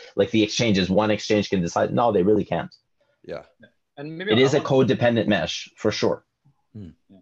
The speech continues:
Speaker 3: I wanna, I wanna add, uh, what, uh, Peter was mentioning about censorship resistant, which is a really important factor. For Libra, I know it's not out yet,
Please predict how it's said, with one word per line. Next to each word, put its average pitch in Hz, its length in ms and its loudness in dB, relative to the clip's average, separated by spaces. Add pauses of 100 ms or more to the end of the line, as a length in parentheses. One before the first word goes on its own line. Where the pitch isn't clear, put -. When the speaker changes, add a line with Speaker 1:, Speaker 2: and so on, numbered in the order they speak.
(140)
Speaker 3:
I 131 60 -4
wanna, 156 220 -8
I 135 40 -12
wanna 147 220 -6
add, 120 180 -4
uh, 104 300 -8
what, 104 160 -14 (120)
uh, 95 120 -14 (120)
Peter 120 180 -14
was - 340 -14
mentioning 107 340 -14
about 95 300 -16
censorship 117 500 -16
resistant, 98 480 -18 (640)
which 113 200 -18
is 107 120 -14
a 107 40 -16
really 127 220 -8
important 104 520 -14
factor. - 500 -12 (160)
For 131 120 -6
Libra, 127 600 -10 (680)
I 131 80 -4
know 147 140 -6
it's - 140 -10
not 123 140 -6
out 131 220 -4
yet, 104 200 -10